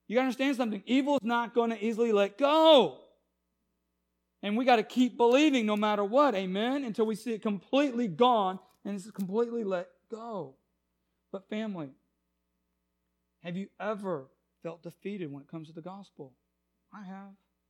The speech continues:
I've taken some licks. I've taken some L's. And so why do so many miss out on the power of God?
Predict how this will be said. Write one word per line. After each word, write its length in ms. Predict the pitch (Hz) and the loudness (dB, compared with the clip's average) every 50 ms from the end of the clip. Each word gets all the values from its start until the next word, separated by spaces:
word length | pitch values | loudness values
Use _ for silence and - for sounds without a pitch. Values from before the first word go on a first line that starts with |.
| _ _ _ _ _ _ _ _ _ _ _ _ | _ _ _ _ _ _ _ _ _ _ _ _
I've 160 | 160 202 - | -16 -16 -14
taken 320 | _ 220 220 - 214 196 | _ -12 -10 -8 -10 -10
some 260 | 175 - - 170 165 170 | -10 -12 -14 -14 -12 -12
licks. 220 | 202 220 208 - | -12 -12 -12 -14
I've 140 | 165 165 - | -16 -16 -14
taken 260 | - 202 196 196 180 | -14 -14 -14 -14 -14
some 180 | 165 175 156 156 160 | -14 -16 -16 -16 -16
L's. 600 | 170 214 220 208 147 131 _ _ _ - - _ _ _ _ _ _ _ _ _ _ _ _ _ _ _ _ _ _ _ _ _ _ _ _ _ _ _ _ _ _ _ _ _ _ _ _ _ _ _ _ _ _ _ _ _ _ _ _ _ _ _ _ _ _ _ _ _ _ _ _ _ _ _ _ _ _ | -16 -16 -16 -16 -18 -20 _ _ _ -20 -20 _ _ _ _ _ _ _ _ _ _ _ _ _ _ _ _ _ _ _ _ _ _ _ _ _ _ _ _ _ _ _ _ _ _ _ _ _ _ _ _ _ _ _ _ _ _ _ _ _ _ _ _ _ _ _ _ _ _ _ _ _ _ _ _ _ _
And 80 | - 151 | -20 -12
so 120 | - 196 | -8 -8
why 260 | 185 170 180 190 214 226 | -8 -6 -4 -4 -4 -4
do 80 | 226 208 | -4 -6
so 140 | - 233 | -6 -8
many 240 | 208 196 202 202 196 | -8 -8 -8 -8 -8
miss 240 | 180 180 185 170 - | -10 -10 -12 -14 -14
out 200 | 190 190 185 175 | -14 -12 -12 -12
on 100 | 156 156 | -14 -18
the 60 | 156 | -20
power 360 | 143 _ - 170 165 170 170 | -20 _ -18 -16 -12 -10 -10
of 140 | 165 160 147 | -10 -10 -10
God? 360 | - 170 170 185 180 160 139 | -10 -10 -10 -10 -12 -16 -20